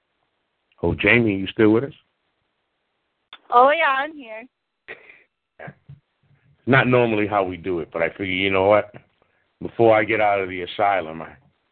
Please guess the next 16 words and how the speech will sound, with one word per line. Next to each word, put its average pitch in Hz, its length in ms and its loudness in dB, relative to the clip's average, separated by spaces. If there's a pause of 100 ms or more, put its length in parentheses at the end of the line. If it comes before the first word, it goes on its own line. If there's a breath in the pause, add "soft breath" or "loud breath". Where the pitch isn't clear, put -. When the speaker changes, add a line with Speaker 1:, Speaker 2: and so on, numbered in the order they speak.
(280)
Speaker 1:
and 80 120 -18
get 101 140 0
out 101 160 2
of 95 60 -4
this 92 200 -8
rubber 98 320 0 (120)
suit 101 220 -8 (880)
and 92 100 -8
this 95 120 -6
rubber 101 340 2
room 90 460 -4 (800)
and - 120 -16 (120)
smell 101 320 2
some 85 120 -10 (100)
sunshine, 85 720 -6 (1160 soft breath)
I - 80 -12